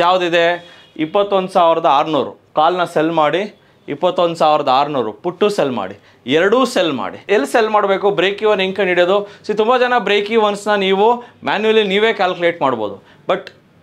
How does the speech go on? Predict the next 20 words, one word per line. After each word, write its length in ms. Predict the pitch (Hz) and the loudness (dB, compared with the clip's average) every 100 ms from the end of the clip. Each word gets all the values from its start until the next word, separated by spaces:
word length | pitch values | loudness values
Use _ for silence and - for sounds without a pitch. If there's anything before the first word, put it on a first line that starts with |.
| - 120 | -10 -4
ಮ್ಯಾನ್ಯುಯಲಿ 360 | 160 202 208 202 | -2 0 2 2
ಕ್ಯಾಲ್ಕುಲೇಟ್ 400 | 170 135 185 180 151 | 0 0 0 0 0
ಮಾಡೋಕ್ಕೆ 260 | 160 143 127 | 0 0 -4
ಬಂದಿಲ್ಲ 300 | 147 208 202 156 | 0 0 2 2
ಅಂದರೆ 140 | 190 247 - - _ - | 0 0 -4 -20 _ -4
ಸೆನ್ಸಿಬಲ್ 500 | 175 185 202 214 202 135 | -2 0 -2 0 0 0
ಬೇಕೇ 260 | 151 156 175 139 | -2 0 0 0
ಬೇಕು. 240 | 117 175 214 - - | 0 0 0 -2 -8
So 60 | 147 | -2
ಸೆನ್ಸಿಬಲ್ 420 | 170 190 208 202 180 | -2 2 2 2 2
ವೆಬ್ಸೈಟ್ 360 | 160 - 170 160 | 0 0 -2 0
ಲಾಗಿನ್ 260 | 135 147 151 139 | -2 -2 -4 -4
ಮಾಡ್ತಾ 220 | 131 135 | -2 0
ಇದ್ದೀನಿ, 220 | 131 156 196 - - _ - | -2 -2 -6 -10 -20 _ -6
ಟ್ರೇಡ್ 280 | 156 196 220 190 | -2 0 0 -2
ಮೇಲೆ 140 | 170 156 156 | 0 -2 -2
ಕ್ಲಿಕ್ 180 | 147 - | -6 -2
ಮಾಡ್ತಾ 240 | 131 127 123 | -2 0 0
ಇದ್ದೀನಿ, 260 | 123 143 214 214 - - - | 0 0 -4 -6 -18 -20 -12
ಸ್ಟ್ರಾಟಜಿ 500 | - 180 180 214 220 | -4 -2 0 0 0